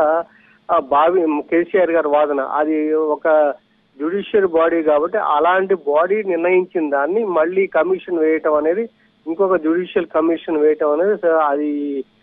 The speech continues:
హేతుబద్ధం కాదు, అది సరైనది కాదు అనే ప్రధాన వా-, contention తోటే ఆయన, ఆయన వెళ్ళారు. అందుకని అసలు నరసింహారెడ్డి గారు కూడా ఓ లేఖ రాశారు. ఏమని,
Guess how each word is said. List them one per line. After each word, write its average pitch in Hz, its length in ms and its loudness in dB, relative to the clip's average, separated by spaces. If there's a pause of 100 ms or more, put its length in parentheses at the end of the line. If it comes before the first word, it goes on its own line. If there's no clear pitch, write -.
(200)
హేతుబద్ధం 170 560 2
కాదు, 156 240 2
అది 156 640 -2
సరైనది 160 440 0
కాదు 165 380 0
అనే 175 240 0
ప్రధాన 196 580 0
వా-, 170 400 2
contention 160 500 -8
తోటే 160 500 -4 (460)
ఆయన, 160 360 2
ఆయన 165 380 2
వెళ్ళారు. 156 340 2
అందుకని 190 420 0
అసలు 160 340 -2
నరసింహారెడ్డి 175 520 0
గారు 170 160 -2
కూడా 185 180 0
ఓ 185 40 4
లేఖ 165 260 0
రాశారు. 151 420 0
ఏమని, 156 300 0